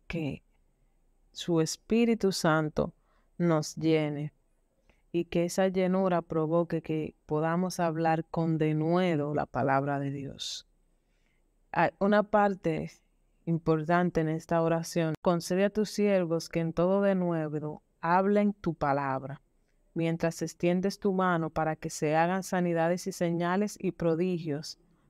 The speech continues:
mediante el nombre de tu santo Hijo Jesús". Todo lo que nosotros hacemos y vamos a hacer debe ser en el nombre de Jesús.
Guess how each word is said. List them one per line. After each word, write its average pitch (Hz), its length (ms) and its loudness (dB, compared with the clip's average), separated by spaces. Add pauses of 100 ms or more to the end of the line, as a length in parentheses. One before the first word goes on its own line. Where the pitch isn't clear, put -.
(100)
mediante 160 600 0
el 156 180 -2
nombre 202 600 2
de 165 200 0 (200)
tu 151 160 -6
santo 202 760 0 (160)
Hijo 175 560 0
Jesús". - 640 -6 (640)
Todo 202 580 4
lo 165 240 0
que 170 160 0
nosotros 165 880 -2 (400)
hacemos 175 760 0
y 170 140 0
vamos 175 400 0
a 185 60 0
hacer 156 480 -6 (400)
debe 175 400 0
ser 151 460 -6 (580)
en 165 220 0
el 156 300 -2
nombre 233 640 2 (320)
de 160 200 2
Jesús. 147 800 -6